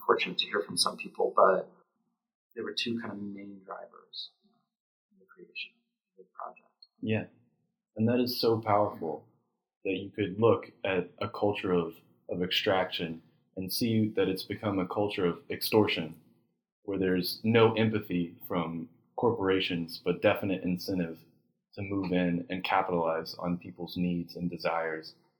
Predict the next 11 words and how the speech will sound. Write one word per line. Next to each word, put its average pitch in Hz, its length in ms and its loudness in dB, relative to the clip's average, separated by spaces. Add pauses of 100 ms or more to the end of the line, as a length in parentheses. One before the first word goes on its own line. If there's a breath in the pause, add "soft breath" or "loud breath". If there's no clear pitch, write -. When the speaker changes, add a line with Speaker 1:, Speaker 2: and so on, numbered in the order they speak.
(180)
Speaker 2:
and 98 220 -12
turn 107 200 0
them 95 200 0
into 90 440 -4
addictions 87 560 -6
where 87 120 -2
they 85 100 -2
can 82 260 -14 (320)
profit 82 380 -6
more. 80 240 -10 (760)
So 113 380 2